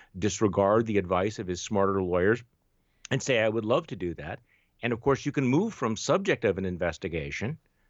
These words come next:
uh, to, uh, a target of an investigation based on your conduct, if in fact you lie during that conversation. And Mike, the, the, the other, I thought, a very interesting part of this story was, uh, the little tidbit that,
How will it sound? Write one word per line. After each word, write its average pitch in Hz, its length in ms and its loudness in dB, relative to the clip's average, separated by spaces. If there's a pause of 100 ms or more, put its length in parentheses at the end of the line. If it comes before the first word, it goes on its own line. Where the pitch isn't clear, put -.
(120)
uh, 104 240 0
to, 110 640 2
uh, 90 220 -2
a 98 60 0
target 156 360 2
of 107 80 4
an 98 80 4
investigation 87 920 -2
based 165 280 2
on 208 240 2
your 226 100 4
conduct, 262 640 -2
if 131 180 4
in 151 140 2
fact 120 340 0
you 160 260 -2
lie 139 500 2 (420)
during 131 340 0
that 131 220 0
conversation. 143 640 -4
And 117 140 0
Mike, 185 180 0
the, 123 160 2
the, 123 200 0
the 117 100 2
other, 220 260 2 (380)
I 160 160 0
thought, 113 340 -2
a 104 100 -4
very 127 300 -2
interesting 107 380 -10
part 98 300 -2
of 87 280 -2 (440)
this 92 280 -2
story 131 400 0
was, 90 480 0
uh, 90 160 4
the 98 100 -2
little 104 220 0
tidbit 117 480 0
that, 101 220 2